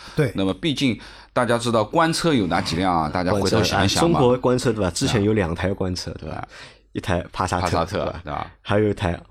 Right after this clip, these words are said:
Speaker 3: 奥迪A六，
Speaker 2: 奥迪。对。
Speaker 3: 对吧？那现在可能博瑞啊，
Speaker 2: 对。
Speaker 3: 会变成就是中国的就是第三台的就是官车。
Speaker 2: 官车。对。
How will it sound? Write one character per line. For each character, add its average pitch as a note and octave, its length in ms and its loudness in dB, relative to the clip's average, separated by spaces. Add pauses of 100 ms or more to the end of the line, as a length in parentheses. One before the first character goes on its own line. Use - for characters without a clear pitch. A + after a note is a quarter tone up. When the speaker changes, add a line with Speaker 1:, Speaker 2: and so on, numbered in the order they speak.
(160)
Speaker 3:
奥 G2 260 2
迪 G2 120 0
A G#2 160 2
六， G2+ 140 0
Speaker 2:
奥 - 40 -10
迪。 - 220 -20
对。 C#2+ 180 -10
Speaker 3:
对 D#2 100 -8
吧？ F#2 160 -12
那 F#2+ 140 0
现 B2 180 2
在 A#2 100 2
可 G#2 200 0
能 G#2 220 2
博 G#2 220 2
瑞 D3 200 2
啊， A#2 200 -4
Speaker 2:
对。 - 80 -16 (340)
Speaker 3:
会 B2 120 0
变 B2+ 180 2
成 G#2+ 160 0
就 A2 120 0
是 G#2+ 100 -2
中 C#3+ 240 0
国 A2+ 160 2
的 B2 100 4
就 A#2+ 120 0
是 G#2 280 0 (300)
第 D3 180 2
三 D3+ 280 0
台 F2 180 -2
的 E2+ 100 -4
就 D#2+ 140 -6
是 D#2+ 340 -6 (440)
官 F2+ 180 0
车。 - 160 -6 (100)
Speaker 2:
官 D2 200 -10
车。 - 160 -10
对。 - 680 -18